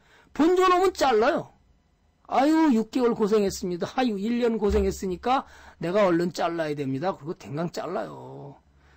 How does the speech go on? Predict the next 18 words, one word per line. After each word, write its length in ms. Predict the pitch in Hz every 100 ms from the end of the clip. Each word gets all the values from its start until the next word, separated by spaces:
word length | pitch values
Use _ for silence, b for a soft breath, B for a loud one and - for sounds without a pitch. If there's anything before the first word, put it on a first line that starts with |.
| b
그러니까 480 | - 302 320 320 -
거꾸로 380 | 285 - 320 247
행동만 440 | 262 254 240 220
하는 180 | 220 208
거예요. 200 | 156 147
그래 180 | - 185
돈이 360 | - 185 349 381
안 140 | 202
되는 220 | 170 147
거예요. 320 | 127 123 139 - _ _ _ _ _ _ _ _ _ _ _ _ _ _ _ _ _ _ _ _ _ _ _ _
거기다가 460 | - 277 320 330 339
비중은 640 | - 262 269 311 320 285
뭐 140 | 202 269
쥐꼬리만큼 800 | - - 202 330 320 277 - 262
사가지고 480 | 285 269 226 240
돈이 340 | - - 226 269
됩니까 400 | - 196 196 220
그게? 320 | 202 226 370